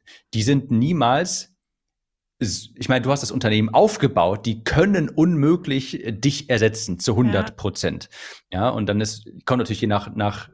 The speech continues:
Speaker 1: Bereich an, ja, im Bereich Grafik, da lässt du mich am besten, da sollte ich gar, da sollte ich nichts anrühren, ja,
Speaker 2: <laughs>
Speaker 1: da ist was ganz anderes, aber wenn du jetzt etwas machst, was, wenn du jetzt etwas machst, was du normalerweise machst,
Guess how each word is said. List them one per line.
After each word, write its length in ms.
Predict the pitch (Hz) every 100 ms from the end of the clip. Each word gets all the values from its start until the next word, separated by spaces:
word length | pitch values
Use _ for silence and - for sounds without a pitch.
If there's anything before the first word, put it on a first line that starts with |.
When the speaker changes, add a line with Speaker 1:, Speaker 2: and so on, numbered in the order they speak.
| _ _ _ _
Speaker 1:
Bereich 400 | 107 98 120 -
an, 120 | 90
ja, 120 | 90
im 80 | 104
Bereich 300 | 101 98 95
Grafik, 480 | - 104 117 127 123
da 180 | 104 104
lässt 240 | 110 107
du 60 | 107
mich 160 | 110
am 80 | 104
besten, 520 | 113 - 104 101 98
da 100 | 107
sollte 220 | 104 110 107
ich 60 |
gar, 160 | 110 113
da 80 | 110
sollte 180 | 107
ich 120 | 110 120
nichts 180 | -
anrühren, 400 | 95 117 135 170
ja, 160 | 95 139 - -
Speaker 2:
<laughs> 180 | - -
Speaker 1:
da 80 | 110
ist 120 | 113
was 140 | 117
ganz 180 | 123 113
anderes, 400 | 113 127 151 -
aber 200 | 120 110
wenn 120 | 123
du 60 | 120
jetzt 400 | 117 - - - _ _ -
etwas 300 | - 120 123
machst, 200 | 117 -
was, 340 | 110 - - -
wenn 140 | 110
du 40 |
jetzt 80 | 110
etwas 220 | 113 107
machst, 180 | 123 117
was 220 | 110 - -
du 160 | 202
normalerweise 580 | 170 98 92 95 95 98
machst, 340 | 117 - -